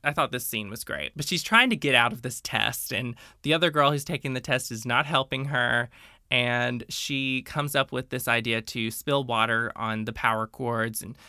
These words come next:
so she gets up, gets her little cup of water, and then knocks it off. And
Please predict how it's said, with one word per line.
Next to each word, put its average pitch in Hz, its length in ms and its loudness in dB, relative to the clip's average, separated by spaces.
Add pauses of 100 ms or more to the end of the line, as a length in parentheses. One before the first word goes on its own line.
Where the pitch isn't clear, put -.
(160)
so - 120 -4
she 226 120 0
gets 220 240 2
up, 196 160 4
gets 170 160 -4
her 185 80 2
little 165 160 0
cup 160 180 -6
of 151 80 -2
water, 120 240 6
and 117 160 0
then 107 220 -2
knocks 113 380 -4
it 113 80 -8
off. 104 300 -2
And 104 200 -8